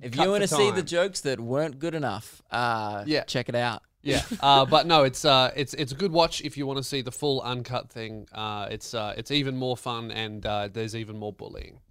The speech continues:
Speaker 1: Yes.
Speaker 2: So that's on Patreon right now if you wanna get it. Forty minutes of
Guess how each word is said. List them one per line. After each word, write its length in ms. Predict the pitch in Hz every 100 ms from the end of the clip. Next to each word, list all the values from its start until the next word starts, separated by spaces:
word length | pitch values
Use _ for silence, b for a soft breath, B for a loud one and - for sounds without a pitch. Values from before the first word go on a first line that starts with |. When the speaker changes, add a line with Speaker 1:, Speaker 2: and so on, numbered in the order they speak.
| _ _ _
Speaker 1:
Yes. 240 | 113 104 -
Speaker 2:
So 300 | - 113 107
that's 180 | 123
on 140 | 139 127
Patreon 440 | 131 120 127 117
right 240 | 110 117 117
now 180 | 110
if 120 | 110 120
you 60 |
wanna 160 | 110 104
get 160 | 104
it. 100 | -
Forty 300 | - 220 202
minutes 320 | 170 147 127
of 120 | 127